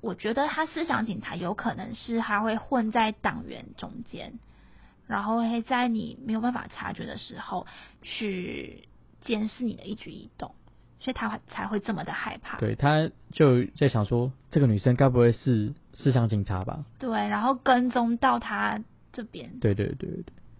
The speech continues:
Speaker 2: 所以他后来为了躲避这个女孩，就跑进一个酒吧里面。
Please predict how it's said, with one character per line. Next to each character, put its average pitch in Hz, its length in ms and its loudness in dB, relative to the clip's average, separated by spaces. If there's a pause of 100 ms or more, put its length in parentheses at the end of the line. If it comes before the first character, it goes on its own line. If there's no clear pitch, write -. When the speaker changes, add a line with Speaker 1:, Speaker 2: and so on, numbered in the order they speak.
Speaker 2:
所 - 160 4
以 - 20 8
他 165 180 6
后 170 160 6
来 123 120 10
为 135 260 10
了 110 140 6
躲 101 220 2
避 123 180 6
这 123 80 6
个 117 80 6
女 101 160 2
孩， 98 160 2
就 110 100 2
跑 101 220 4
进 107 180 0
一 101 80 -2
个 107 160 0
酒 - 160 -4
吧 107 240 0
里 - 100 -8
面。 - 200 -10